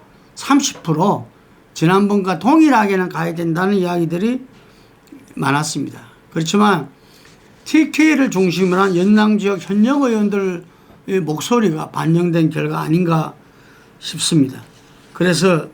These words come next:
이 총선에 압승한 민주당은 이십오 프로입니다. 예, 그래서 오히려 지금 이런 시기에는 민주당보다는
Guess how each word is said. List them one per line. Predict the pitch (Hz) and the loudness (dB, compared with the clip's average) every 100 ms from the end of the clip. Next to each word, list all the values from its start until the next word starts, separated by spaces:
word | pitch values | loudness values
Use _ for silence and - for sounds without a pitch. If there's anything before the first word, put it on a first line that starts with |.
| - - | -10 0
이 | 151 151 151 156 | 4 4 2 -2
총선에 | 208 226 220 277 | 2 2 4 2
압승한 | 233 233 311 302 285 226 | 2 0 0 2 2 2
민주당은 | 175 175 190 190 | 0 0 0 2
이십오 | 165 147 226 202 156 | 2 0 -2 -2 -6
프로입니다. | - 214 196 139 117 117 - - - - - - - | -4 0 0 -4 -10 -16 -20 -20 -20 -20 -20 -18 -8
예, | 160 156 | -6 -2
그래서 | 240 254 202 | 0 2 2
오히려 | 170 160 190 311 392 392 160 - _ _ _ - | 2 2 6 6 4 -2 -6 -12 _ _ _ -12
지금 | - 208 | -4 2
이런 | 277 302 311 | 4 6 4
시기에는 | 285 - 190 208 202 180 208 277 269 170 | 2 -4 -2 2 2 2 2 2 2 0
민주당보다는 | 160 170 202 320 339 294 220 214 233 240 | 0 0 0 -2 0 -2 -2 -2 -2 -6